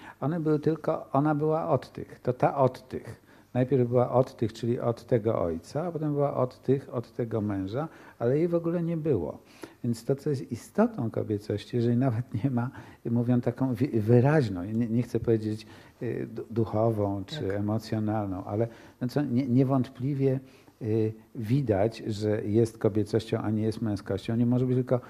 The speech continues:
Speaker 1: y, zaprzeczeniem męskości czy odwrotności. Musi też mieć słowo,
Speaker 2: Słowo.
Speaker 1: musi mieć nazwę. I takie słowo, które można głośno wymówić. I w związku z tym, no, wy-, wydaje się, że to jest niezwykle ważne, żeby też mówić.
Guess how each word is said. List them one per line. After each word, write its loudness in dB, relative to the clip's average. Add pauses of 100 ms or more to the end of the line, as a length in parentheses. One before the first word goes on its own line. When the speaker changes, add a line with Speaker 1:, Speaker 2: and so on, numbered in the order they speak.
(240)
Speaker 1:
y, -2 (100)
zaprzeczeniem 4
męskości 0
czy -2
odwrotności. 0
Musi -2
też 0
mieć -2
słowo, 4
Speaker 2:
Słowo. -2
Speaker 1:
musi -4
mieć -6
nazwę. 2 (360)
I -2
takie -2
słowo, 2
które 2 (300)
można 4
głośno 4
wymówić. -2 (720)
I -2
w -6
związku 4
z -4
tym, 2 (320)
no, 0
wy-, 2
wydaje 6
się, -4
że -2
to 0
jest 0
niezwykle 2
ważne, 0 (320)
żeby 2
też 0
mówić. 4